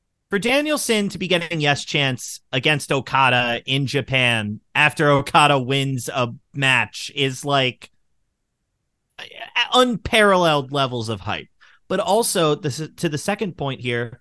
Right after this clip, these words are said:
Desmond, who, again, as we've established, is not somebody that's able to keep up with New Japan, just y-, y-, doesn't have the time. Kazuchika Okada is one of those few wrestlers in Japan who wrestling fans know,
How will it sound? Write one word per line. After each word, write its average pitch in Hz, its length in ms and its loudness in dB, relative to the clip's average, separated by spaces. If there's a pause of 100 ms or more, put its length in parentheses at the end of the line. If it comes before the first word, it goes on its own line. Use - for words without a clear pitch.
(600)
Desmond, 175 400 -2
who, 165 160 -4
again, 160 260 -2
as 151 220 -4
we've 151 220 -6
established, 160 580 -4
is 147 140 -8
not 160 160 -6
somebody 165 260 -4
that's 147 240 -8
able 147 300 -4
to 143 120 -10
keep - 380 -10
up 127 240 -4
with 123 480 -6 (320)
New 127 220 -6
Japan, 120 480 -6
just - 340 -14
y-, 156 180 -10
y-, - 720 -20
doesn't 127 360 -6
have 127 260 -6
the 120 80 -14
time. 143 540 -4 (640)
Kazuchika 196 440 0
Okada 214 500 4
is 175 180 2
one 165 160 -2
of 160 80 -2
those 151 180 0
few 180 460 -4
wrestlers 151 560 -2
in 135 100 -6
Japan 131 540 -2
who 127 560 -6
wrestling 143 480 -2
fans 127 440 -6
know, 120 520 -2